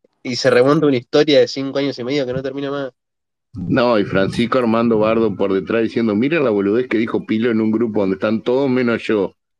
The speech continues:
Speaker 2: que es lo que hizo siempre. Él subdividió el, el grupo de Morri en dos.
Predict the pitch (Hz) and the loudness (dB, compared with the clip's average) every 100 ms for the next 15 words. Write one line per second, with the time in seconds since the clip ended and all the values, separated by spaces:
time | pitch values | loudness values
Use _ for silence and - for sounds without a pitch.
0 | _ _ - 110 131 131 143 - 131 156 | _ _ -6 -2 -2 -2 -4 -4 -4 -2
1 | 143 104 87 76 _ _ _ _ _ 110 | -2 0 -2 -4 _ _ _ _ _ -4
2 | 143 143 131 117 110 104 107 135 160 160 | -2 -2 -2 0 0 0 0 0 0 -2
3 | 135 120 104 95 95 117 131 127 107 107 | -4 -2 0 0 0 -2 -2 -2 0 0
4 | 127 147 135 110 101 90 71 | 0 0 0 0 0 -2 -4